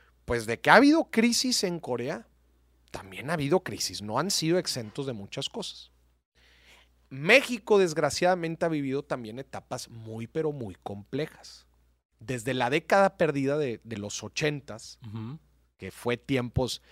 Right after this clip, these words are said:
Speaker 1: pues, de mucha inf-, inflación, mucho déficit fiscal, mucha deuda y devaluaciones, desde luego, hasta la famosa crisis económica del noventa y cuatro.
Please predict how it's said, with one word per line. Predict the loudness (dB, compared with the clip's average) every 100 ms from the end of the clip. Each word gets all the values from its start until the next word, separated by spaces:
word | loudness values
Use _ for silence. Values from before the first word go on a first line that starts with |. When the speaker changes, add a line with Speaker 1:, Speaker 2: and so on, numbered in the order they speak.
| -20 _
Speaker 1:
pues, | 0 4
de | 8
mucha | 8 8 6 4
inf-, | -2 -2 -8 _
inflación, | -8 -6 -4 -2 0 -2 -4 -4 -6 -8
mucho | -2 -2 -2 -2
déficit | -2 -4 -8 -8 -10
fiscal, | -8 -4 0 2 0
mucha | 0 -4 -2 -2
deuda | 0 0 -2 -4 -10 _ _ _ _ _ -4
y | 0 2
devaluaciones, | 4 4 4 2 0 0 0 -2 -4
desde | -4 -2
luego, | -2 -4 -8 _ _ _ _ -20 -20 _ _ _ _ -6
hasta | -4 0 2
la | 2
famosa | 0 -4 -2 -4
crisis | -4 -8 -8 -8
económica | -8 -10 -10 -10 -10
del | -8
noventa | -10 -12 -12
y | -14
cuatro. | -6 -4 -4 -6 -14